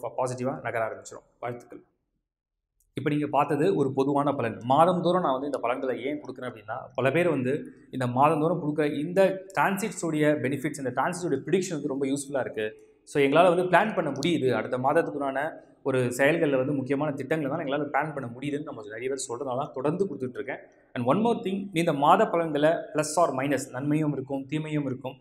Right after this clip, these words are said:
அது அப்படியே தான் நடக்குமானா அப்படி எடுத்துக்க வேண்டாம். அதுக்கு தான் ஒவ்வொரு மாதமும் உங்களுடைய சுய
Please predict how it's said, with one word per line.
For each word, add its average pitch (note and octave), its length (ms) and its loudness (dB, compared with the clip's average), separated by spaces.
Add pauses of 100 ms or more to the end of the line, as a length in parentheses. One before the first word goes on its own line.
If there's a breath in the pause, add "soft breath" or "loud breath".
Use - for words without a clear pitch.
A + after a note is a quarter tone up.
(260 soft breath)
அது B2+ 100 0
அப்படியே G3 360 4
தான் G3 120 4
நடக்குமானா D3+ 360 0
அப்படி A#2+ 180 -4
எடுத்துக்க A#2+ 260 -6 (100)
வேண்டாம். A2 300 -2
அதுக்கு C3+ 220 -2
தான் D3 160 -2
ஒவ்வொரு E3+ 280 6
மாதமும் D3 320 0
உங்களுடைய B2 300 -4
சுய C#3+ 300 -2